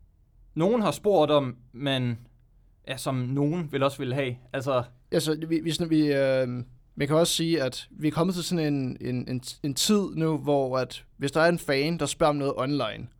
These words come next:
Speaker 2: så bliver det jo næsten forfyldt, øh, af, at en eller anden skaber ligesom kommenterer på det. Sådan, "Nå, men der skete det her."
Speaker 1: Åh, åh,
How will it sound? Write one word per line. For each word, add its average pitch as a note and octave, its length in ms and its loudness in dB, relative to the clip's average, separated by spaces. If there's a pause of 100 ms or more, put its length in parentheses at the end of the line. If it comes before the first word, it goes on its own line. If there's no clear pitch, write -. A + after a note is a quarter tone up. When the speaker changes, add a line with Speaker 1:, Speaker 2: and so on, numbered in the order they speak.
(200)
Speaker 2:
så - 140 -6
bliver D#3 160 2
det C#3+ 80 2
jo C3+ 40 4
næsten C#3 500 -2
forfyldt, - 800 0
øh, C#3 220 2 (100)
af, C3+ 300 2
at - 240 -8
en D3 120 0
eller C#3+ 140 -2
anden C3+ 300 -4 (280)
skaber C#3+ 480 2 (160)
ligesom D3+ 380 2
kommenterer D3+ 420 2
på C#3 80 -2
det. B2+ 80 -2
Sådan, D3 100 -8
"Nå, F3+ 180 8
men F#3 140 4
der E3 60 4
skete D#3+ 300 2
det D3 140 0
her." - 260 -4 (420)
Speaker 1:
Åh, F#3+ 380 8 (160)
åh, F3 200 8